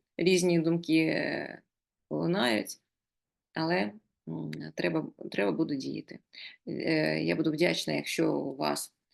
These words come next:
е, є якісь ідеї, і будуть, з'являться ідеї. Е, але на сьогодні наша задача,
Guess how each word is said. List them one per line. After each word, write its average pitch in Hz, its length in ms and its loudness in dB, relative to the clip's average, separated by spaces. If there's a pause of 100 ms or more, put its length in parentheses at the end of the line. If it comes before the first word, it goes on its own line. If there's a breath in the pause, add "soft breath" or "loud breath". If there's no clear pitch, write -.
(220)
е, 151 220 -2
є 151 220 0
якісь 147 360 -2
ідеї, 151 840 -2
і - 40 -4
будуть, 147 400 2
з'являться 160 680 4
ідеї. 202 400 2
Е, 214 80 -8 (960 loud breath)
але 165 240 -2
на 180 100 2
сьогодні 190 400 0
наша 160 220 0
задача, 190 520 -2